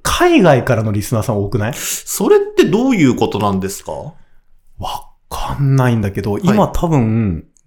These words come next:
Speaker 1: 二十数カ国でこのラジオ聞かれてるんですよ。
Speaker 2: <laughs> なんでなんだ？向こうにいる日本人が、そのなんかSpotifyとかポッドキャスト経由で聞いてるってことなんですか？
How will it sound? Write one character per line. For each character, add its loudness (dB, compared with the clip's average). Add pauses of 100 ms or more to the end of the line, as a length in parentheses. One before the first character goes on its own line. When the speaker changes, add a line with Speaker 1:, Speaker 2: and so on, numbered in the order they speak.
Speaker 1:
二 6
十 4
数 0
カ -4
国 -4
で -6
こ -8
の -2
ラ -2
ジ -6
オ -6
聞 -16
か 0
れ 0
て -4
る -2
ん -4
で -2
す -8
よ。 -8 (320)
Speaker 2:
<laughs> -4
な 2
ん 2
で 2
な 0
ん -4
だ？ -2
向 0
こ -2
う 0
に 0
い 4
る 2
日 2
本 0
人 0
が、 -2
そ -6
の -4
な -4
ん -8
か -12
Spotify -8
と -8
か 0
ポ -2
ッ -4
ド -6
キ -2
ャ -2
ス -8
ト -6
経 0
由 4
で 2
聞 2
い -2
て 0
る 0
っ -4
て -10
こ -12
と -14
な -16
ん -18
で -20
す -20
か？ -18